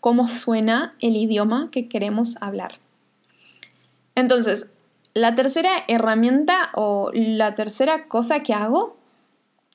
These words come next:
es escuchar música en el idioma que quiero hablar. Después de escuchar esa música, busco la letra de la canción y la leo.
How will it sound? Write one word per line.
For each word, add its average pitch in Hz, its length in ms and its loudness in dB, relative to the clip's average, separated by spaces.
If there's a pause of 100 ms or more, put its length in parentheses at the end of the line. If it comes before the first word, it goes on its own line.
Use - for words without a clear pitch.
(240)
es 247 300 0
escuchar 247 680 0
música 233 480 2 (680)
en 254 120 4
el 240 240 0
idioma 233 500 2
que 240 120 -2
quiero 240 420 2
hablar. 226 400 -2 (1000)
Después 262 460 -2
de 320 140 2
escuchar 285 680 0 (200)
esa 226 220 -2
música, 233 720 0 (560)
busco 247 300 2
la 240 180 2
letra 233 680 0 (280)
de 226 160 0
la 202 160 2
canción 220 580 -2 (420)
y 254 80 2
la 233 140 4
leo. 220 360 0